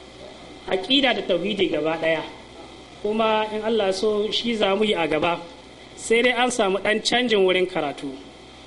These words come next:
Canjin wurin karatu kamar da kuka sani. Na cewa mun yi ta ɗan tsawon lokaci an yi ta jayayya game da a ɗage karatun ko a, a, a bar shi nan.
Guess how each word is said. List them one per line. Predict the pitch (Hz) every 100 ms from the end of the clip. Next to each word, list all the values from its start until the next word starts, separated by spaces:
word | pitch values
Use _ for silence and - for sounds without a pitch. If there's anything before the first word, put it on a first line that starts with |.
| - -
Canjin | 226 233 220
wurin | 226
karatu | 233 202 262 247
kamar | 226 214
da | 185
kuka | 202 180
sani. | - 170 156 - - - - - -
Na | 196
cewa | 208 208 208 208
mun | 226
yi | 226
ta | 226 220 220 220 220 214 - - - -
ɗan | 220 233
tsawon | 233 226 233
lokaci | 233 233 196 190
an | 196 220
yi | 220
ta | 226
jayayya | 202 190 208 202 175
game | 175 214
da | 196 180 180 -
a |
ɗage | 180 220 196
karatun | 185 180 175 240 220 190 - - - - -
ko | 226
a, | 202
a, | 180 170 165 165 180 170
a |
bar | 180
shi | - 185
nan. | 170